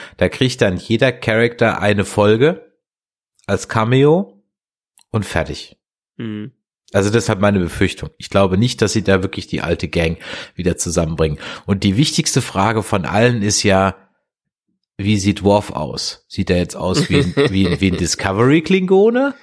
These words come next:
Speaker 1: oder wie der alte
Speaker 2: Mhm.
Speaker 1: Worf? Ich bin sehr gespannt, äh, weil in Discovery enthält man uns die Klingonen ja geflissentlich vor. Ja,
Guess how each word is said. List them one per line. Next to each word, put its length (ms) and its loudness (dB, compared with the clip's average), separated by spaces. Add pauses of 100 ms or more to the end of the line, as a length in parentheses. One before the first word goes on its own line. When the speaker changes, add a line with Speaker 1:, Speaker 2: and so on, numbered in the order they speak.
(280)
Speaker 1:
oder 280 2
wie 80 2
der 160 4
alte 260 4
Speaker 2:
Mhm. 80 0
Speaker 1:
Worf? 460 -2 (120)
Ich 240 -6
bin 160 -2
sehr 220 4
gespannt, 840 0
äh, 80 -6
weil 500 0
in 100 -4
Discovery 640 2
enthält 400 2
man 100 -2
uns 160 -4
die 140 -2
Klingonen 520 2
ja 440 2
geflissentlich 680 -2
vor. 540 0 (160)
Ja, 240 -14